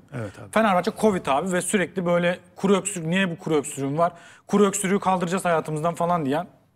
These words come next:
Speaker 2: teknik, bir teknik direktör, bir sportif direktör, bir başkan var.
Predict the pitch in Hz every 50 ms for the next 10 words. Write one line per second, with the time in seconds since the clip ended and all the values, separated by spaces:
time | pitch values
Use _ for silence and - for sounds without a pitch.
0 | _ _ _ - 190 180 185 185 170 - - 156 147 156 - 180 170 - 180 160
1 | - - 139 123 110 - 156 156 151 151 165 151 - - - - - - - -
2 | _ _ - - - - 185 180 170 - 190 - - 143 139 127 - 185 180 160
3 | 180 170 156 139 160 160 160 - - 170 151 131 110 107